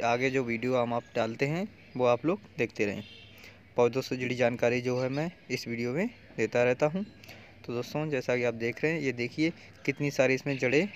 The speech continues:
जो हैं वो फैली हुई हैं, लेकिन गमले में लगा था इसलिए वो जड़ें जो है आपस में इधर उधर ज़्यादा फैल नहीं पा रही हैं। अब इसमें जब लगाने के बाद जो है बहुत सारी जड़ें फैल जाएंगी। और ये देखिए मैंने दोस्तों लगा दिया है और मैं थोड़ी मिट्टी डाल देता हूँ।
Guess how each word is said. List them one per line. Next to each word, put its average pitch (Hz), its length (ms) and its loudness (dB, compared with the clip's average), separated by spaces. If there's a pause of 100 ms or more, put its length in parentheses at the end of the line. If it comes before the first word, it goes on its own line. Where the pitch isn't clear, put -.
(220)
जो 127 120 0
हैं 135 100 0
वो 196 140 0 (120)
फैली 123 320 4
हुई 120 140 -2
हैं, 104 160 -4 (640)
लेकिन 135 240 -2
गमले 127 320 4
में 139 140 0
लगा 123 300 2
था 190 180 0
इसलिए 135 280 -2
वो 135 100 2
जड़ें 127 280 -2
जो 131 60 -4
है 135 80 2
आपस 127 300 0
में 196 160 -2 (500)
इधर 127 140 -2
उधर 127 240 2 (280)
ज़्यादा 127 260 2
फैल 139 280 2
नहीं 113 160 -2
पा 110 140 -2
रही 104 180 -4
हैं। 104 100 -10 (600)
अब 131 220 -4 (160)
इसमें 143 280 -4
जब 135 140 0
लगाने 123 340 -2
के 127 60 -8
बाद 123 200 0
जो 123 120 -6
है 156 160 2 (420)
बहुत 127 240 0
सारी 123 240 0
जड़ें 147 220 0 (240)
फैल 117 200 2
जाएंगी। 110 360 -6 (1400)
और 139 240 -10 (100)
ये 127 140 -4
देखिए 127 300 -4
मैंने 127 320 -6 (140)
दोस्तों 127 360 -8
लगा 120 240 -2
दिया 147 240 0
है 190 100 0
और 135 160 -2
मैं 123 140 -8
थोड़ी 123 220 -8
मिट्टी 120 280 -6
डाल 131 200 -4
देता 139 220 -2
हूँ। 185 180 -4